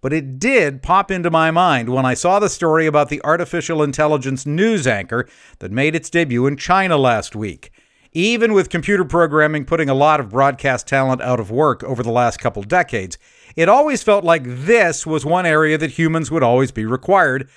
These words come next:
at least to some degree. Maybe not so much.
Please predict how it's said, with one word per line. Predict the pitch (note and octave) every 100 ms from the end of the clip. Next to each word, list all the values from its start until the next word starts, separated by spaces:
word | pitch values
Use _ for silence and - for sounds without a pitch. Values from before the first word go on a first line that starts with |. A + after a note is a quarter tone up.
| _ _
at | - F3
least | C#3 B2 -
to | C#3+
some | - G#2+
degree. | G#2+ A#2+ D3+ C#3 E2+ D2+ _ _ _ _ _ _ _ _ -
Maybe | G#3 A3+ C#3 A2
not | C3+ G#2 A2
so | -
much. | C3+ C#3 F2+ - -